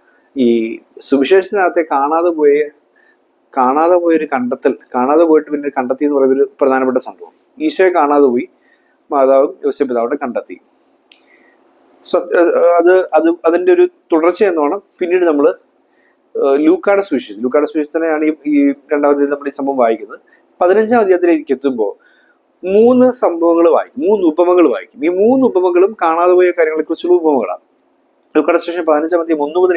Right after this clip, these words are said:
ഏഴ് വരെയുള്ള വാക്യങ്ങളിൽ കാണാതെ പോയ ഒരു ആടിന്റെ ഉപമ നമ്മൾ വായിക്കുന്നുണ്ട്. ഇപ്പൊ എട്ട്, എട്ട് മുതൽ പത്ത് വരെയുള്ള വാക്യങ്ങളിൽ കാണാതെ പോയ ഒരു നാണയത്തിന്റെ ഉപമ നമ്മൾ വായിക്കുന്നുണ്ട്.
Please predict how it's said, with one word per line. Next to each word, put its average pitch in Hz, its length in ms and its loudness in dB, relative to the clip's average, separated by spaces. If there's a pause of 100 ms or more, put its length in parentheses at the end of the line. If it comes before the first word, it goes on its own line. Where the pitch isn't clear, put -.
ഏഴ് 180 180 2
വരെയുള്ള 156 280 0
വാക്യങ്ങളിൽ 120 360 -2 (720)
കാണാതെ 180 480 2
പോയ 175 120 2 (100)
ഒരു 151 80 2 (100)
ആടിന്റെ 143 340 0 (100)
ഉപമ 120 160 -6 (100)
നമ്മൾ 113 240 -12
വായിക്കുന്നുണ്ട്. 78 400 -14 (960)
ഇപ്പൊ - 160 -2
എട്ട്, - 120 -10 (280)
എട്ട് 151 300 -4
മുതൽ 185 160 2 (120)
പത്ത് - 200 -6
വരെയുള്ള 175 240 2
വാക്യങ്ങളിൽ 135 440 -4
കാണാതെ 165 320 0
പോയ 175 120 0
ഒരു 160 60 -14 (100)
നാണയത്തിന്റെ 165 500 -4
ഉപമ 123 220 -4
നമ്മൾ 113 240 -8
വായിക്കുന്നുണ്ട്. 85 400 -12